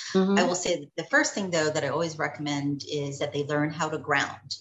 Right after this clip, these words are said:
Speaker 2: And I, I work with my clients with that constantly.
Speaker 1: So
Speaker 2: Now,
Speaker 1: how do you
Speaker 2: the
Speaker 1: teach them how to ground? What, I
Speaker 2: Okay.
Speaker 1: mean, being out in
Speaker 2: Absolutely.
Speaker 1: nature, hugging trees?
Speaker 2: That's <laughs>
Speaker 1: <laughs>
Speaker 2: funny about that is, I used to take my entire meditation class, which sometimes was forty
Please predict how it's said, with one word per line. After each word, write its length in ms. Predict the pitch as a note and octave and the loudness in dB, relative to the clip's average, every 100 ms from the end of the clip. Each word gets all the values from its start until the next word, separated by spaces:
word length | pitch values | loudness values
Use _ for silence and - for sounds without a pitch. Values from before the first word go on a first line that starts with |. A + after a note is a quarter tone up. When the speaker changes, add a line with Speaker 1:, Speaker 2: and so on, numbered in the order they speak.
| - | -4
Speaker 2:
And 180 | D3 D3 | 0 0
I, 220 | C#3+ C#3+ | 0 -2
I 60 | D3 | -4
work 260 | C#3+ D#3 - | 0 0 0
with 160 | D#3 | -4
my 120 | C#3+ C#3+ | -2 -4
clients 760 | - D3 C#3+ C#3+ C#3+ - - | -2 -2 0 0 -2 -6 -6
with 160 | D#3+ D3+ | -6 -4
that 280 | C#3+ C3 - | -2 -4 -4
constantly. 680 | - D3 C#3+ - - - - - - - - | -2 -2 -2 -6 -8 -10 -14 -14 -14 -8 4
Speaker 1:
So 180 | - G#3 | 10 10
Speaker 2:
Now, 80 | |
Speaker 1:
how 120 | G3+ A3+ | 12 10
do 80 | |
you 200 | A3 G#3 G#3 | 12 12 10
Speaker 2:
the 40 | |
Speaker 1:
teach 320 | - F#3+ - | 12 10 10
them 140 | - D#3 | 2 4
how 140 | E3 | 4
to 100 | D#3+ | 4
ground? 280 | D#3 C#3 - - - | 4 0 -2 -10 4
What, 220 | E3+ E3+ E3 - | 6 6 2 2
I 80 | - | 6
Speaker 2:
Okay. 160 | E3 D#3+ | 6 6
Speaker 1:
mean, 140 | D#3+ - - - F3 | 2 -4 -14 -10 8
being 260 | F#3 F3+ | 12 12
out 140 | F3 E3+ | 12 12
in 80 | D#3+ | 10
Speaker 2:
Absolutely. 240 | D#3 D#3+ | 8 4
Speaker 1:
nature, 400 | F#3 - A#3 D4+ - | 6 10 10 10 10
hugging 340 | F#3 F3+ F3 | 8 8 4
trees? 580 | - G3+ G#3+ A#3+ B3+ - _ - - _ _ - | 8 12 12 10 0 -6 _ -20 -20 _ _ -2
Speaker 2:
That's 800 | F#3 F3+ F3+ - - - - - - - | 4 4 4 0 0 2 0 0 -6 4
<laughs> 0 | |
Speaker 1:
<laughs> 0 | |
Speaker 2:
funny 1200 | C4+ C#4+ B3 - B3+ - E4 E4+ E4+ G#3 G#3+ A#3 | 8 10 8 10 8 8 4 6 4 4 2 0
about 280 | A#3 A3 A3+ | 6 4 6
that 200 | G#3+ G#3+ | 4 6
is, 240 | B3+ F4 - - - | 6 2 -2 -12 -2
I 40 | G3 | 2
used 160 | A#3 | 2
to 80 | B3 | 0
take 220 | G3+ A#3 | 0 0
my 80 | F#3 | 0
entire 540 | E3+ E3 - G3 G3+ A#3 | 0 0 0 2 2 4
meditation 580 | F#3+ G3+ - F3+ - E3 | 2 0 -4 -2 -2 -2
class, 320 | D3 - - | -2 0 -2
which 160 | D3 | -4
sometimes 560 | - F3+ F3 E3+ E3 D#3 | -4 -4 -2 0 0 -2
was 200 | D3 - | -4 -6
forty 280 | F3 F#3 A#3+ | -4 -2 -4